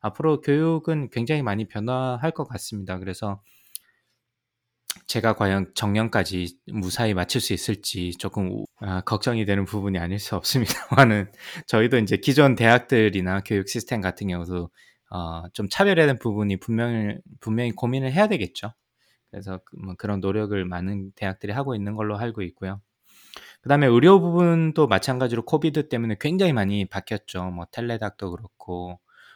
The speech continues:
뭐, 원격 진료 부분에서도 굉장히 많이 시장도 많이 확대되기로 했고, 스타트업도 굉장히 많이 나왔고, 그리고 앞으로도 굉장히 빠르게 성장하지 않을까 싶은 생각이, 아, 들고요.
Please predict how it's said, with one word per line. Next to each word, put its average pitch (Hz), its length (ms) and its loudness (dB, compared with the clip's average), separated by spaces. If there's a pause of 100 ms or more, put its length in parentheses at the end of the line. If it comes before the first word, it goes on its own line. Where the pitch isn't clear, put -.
(120)
뭐, 90 160 -8
원격 104 420 -2
진료 92 480 -2
부분에서도 92 640 -8
굉장히 117 420 -4
많이 92 480 -2
시장도 107 720 -10
많이 87 240 -8
확대되기로 101 840 -6
했고, 139 440 -4 (260)
스타트업도 - 640 -2
굉장히 120 440 2
많이 92 260 -2
나왔고, 85 640 -8 (460)
그리고 101 240 -4
앞으로도 131 600 0
굉장히 135 420 -4
빠르게 139 320 0
성장하지 120 540 -6
않을까 87 600 -8 (520)
싶은 - 340 -10
생각이, 95 840 -8 (220)
아, 90 260 -12
들고요. 95 500 -8